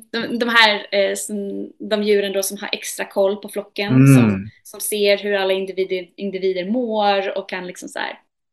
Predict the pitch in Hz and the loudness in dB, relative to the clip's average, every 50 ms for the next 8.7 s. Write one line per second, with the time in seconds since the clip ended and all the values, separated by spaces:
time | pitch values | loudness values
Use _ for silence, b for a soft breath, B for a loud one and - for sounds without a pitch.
0 | _ _ _ _ - 220 208 185 190 190 202 190 196 196 196 180 - - - _ | _ _ _ _ 0 2 2 2 0 -4 -4 -6 -6 -8 -10 -10 -10 -12 -14 _
1 | _ _ _ b b b b b - 120 117 113 110 113 _ _ - 208 185 - | _ _ _ b b b b b -2 0 0 0 -2 -4 _ _ 2 2 2 2
2 | - 208 - - _ _ _ _ _ _ - 208 208 202 180 175 196 214 214 - | 0 -6 -12 -16 _ _ _ _ _ _ -6 -2 -2 -2 -2 -2 -4 -6 -6 -6
3 | - - - - 208 _ _ _ _ _ - - - _ _ - 202 196 196 202 | -8 -12 -14 -16 _ _ _ _ _ _ -20 -20 -20 _ _ -14 -12 -12 -10 -10
4 | 208 202 202 214 214 - - - _ _ _ - - - 247 240 233 233 233 233 | -12 -12 -12 -14 -14 -16 -18 -20 _ _ _ -14 -10 -8 -6 -4 -4 -4 0 2
5 | 233 220 220 - - - - _ _ _ _ _ _ - 233 233 - - 285 285 | 2 2 2 2 -2 -6 -12 _ _ _ _ _ _ -10 -10 -8 -4 -2 0 0
6 | 262 233 226 220 214 220 233 233 233 240 247 - 233 226 226 247 233 208 202 202 | 2 2 0 0 0 0 0 -2 -2 -2 -4 -6 -6 -4 -4 -2 -2 -2 -4 -6
7 | 196 - 202 196 202 - - - - _ - 247 233 233 226 214 - - 220 208 | -8 -8 -8 -8 -10 -12 -14 -16 -12 _ -8 -8 -8 -8 -8 -8 -8 -8 -8 -8
8 | 214 208 214 208 202 - - - 196 - - - - - | -8 -8 -8 -10 -10 -10 -12 -12 -14 -12 -14 -18 -18 -18